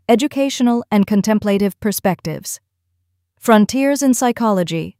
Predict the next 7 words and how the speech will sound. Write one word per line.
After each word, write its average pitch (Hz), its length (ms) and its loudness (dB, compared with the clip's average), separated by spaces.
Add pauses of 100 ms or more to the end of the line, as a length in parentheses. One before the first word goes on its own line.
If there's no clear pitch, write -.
twelve, 180 580 0 (340)
seis 190 360 0
e 202 80 4
sette 262 260 0 (920)
four 202 220 -2
Torrance. 165 560 -4 (640)
Duemilaventi. 196 1000 2